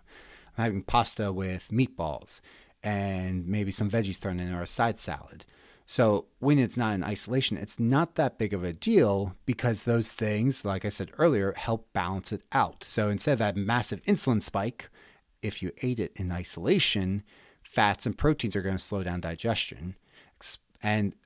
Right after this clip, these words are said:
then if you add the veggies and things which add fiber, that's also gonna slow down digestion. So you smooth out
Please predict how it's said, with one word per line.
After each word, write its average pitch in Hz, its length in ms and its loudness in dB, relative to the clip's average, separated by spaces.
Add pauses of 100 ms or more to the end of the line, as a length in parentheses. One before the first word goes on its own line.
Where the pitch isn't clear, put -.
then 107 220 0
if 101 160 -4
you 95 40 0
add 95 180 -4
the 95 80 -6
veggies 117 360 -2
and 95 100 -6
things 92 220 -6
which 92 140 -8
add 85 180 -4
fiber, 104 560 4
that's 98 240 -6
also 117 240 0
gonna 98 160 -2
slow 87 240 -8
down 85 200 -8
digestion. 82 580 -6
So - 180 -6
you 95 160 -4
smooth 127 640 4
out 101 680 2